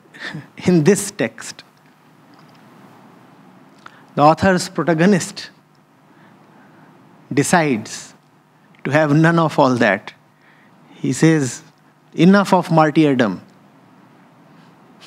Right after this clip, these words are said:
I'm not prepared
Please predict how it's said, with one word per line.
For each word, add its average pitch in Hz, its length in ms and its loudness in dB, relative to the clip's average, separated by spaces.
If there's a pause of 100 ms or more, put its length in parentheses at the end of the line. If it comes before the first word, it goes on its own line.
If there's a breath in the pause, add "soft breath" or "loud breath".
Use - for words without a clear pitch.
(1040 soft breath)
I'm 156 200 2
not 185 260 2
prepared 190 720 0